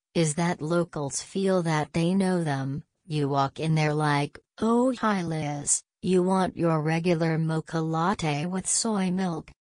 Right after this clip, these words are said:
And that's special. One way that businesses in my community are doing is they tag people who come in,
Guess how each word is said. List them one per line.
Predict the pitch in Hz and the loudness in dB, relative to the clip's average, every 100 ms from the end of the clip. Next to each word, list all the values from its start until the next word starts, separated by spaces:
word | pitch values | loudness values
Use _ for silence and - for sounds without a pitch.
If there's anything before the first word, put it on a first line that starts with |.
| _ _ - | _ _ -2
And | 156 160 | 2 2
that's | 160 160 - - | 2 -2 -2 0
special. | - 180 170 - 135 - - _ - | 2 0 0 -2 -2 -4 -8 _ -6
One | 165 175 165 | 0 2 2
way | 151 151 147 | 0 0 0
that | 139 139 156 | -2 -4 -4
businesses | 165 156 139 131 151 143 - | -2 -2 -2 -2 -2 -2 -2
in | 156 151 | -2 0
my | 147 135 | 0 -2
community | 127 147 147 165 175 180 190 | -4 -6 -4 -2 -2 0 2
are | 190 190 | 2 2
doing | 175 240 208 147 135 | 2 2 2 2 0
is | - 151 | -2 -2
they | 160 151 | 0 -2
tag | - - 202 214 190 - | -4 -4 -2 0 -4 -6
people | 190 175 165 165 | -4 -2 -2 -2
who | 185 160 | -2 -4
come | 175 180 175 | -2 0 0
in, | 143 131 139 | 0 -2 -6